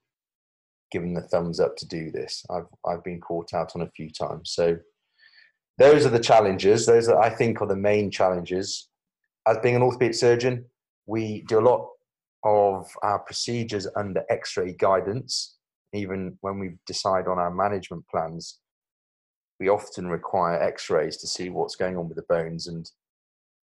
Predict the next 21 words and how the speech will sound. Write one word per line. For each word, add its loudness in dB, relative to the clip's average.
some -10
hospitals -6
that -10
I've 0
been -10
involved -2
with, -2
um, -12
don't 0
have -4
X-rays, -4
and -16
certainly -6
in -14
theatre, 0
they -6
do -10
not -2
have -4
mobile 0
X-rays. -4